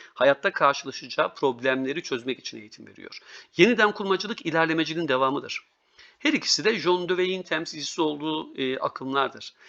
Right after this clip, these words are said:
E, yeniden kurmacılık bin dokuz yüz ellilerde İkinci Dünya Savaşı'nın yaratmış olduğu yıkımdan sonra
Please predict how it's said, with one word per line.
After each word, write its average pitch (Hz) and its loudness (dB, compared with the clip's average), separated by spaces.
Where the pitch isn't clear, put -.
E, 139 0
yeniden 190 2
kurmacılık 180 -4
bin 156 -2
dokuz 170 -4
yüz 160 -6
ellilerde 151 2
İkinci 139 -6
Dünya 151 0
Savaşı'nın 143 -2
yaratmış 139 0
olduğu 139 -4
yıkımdan 143 2
sonra 117 -2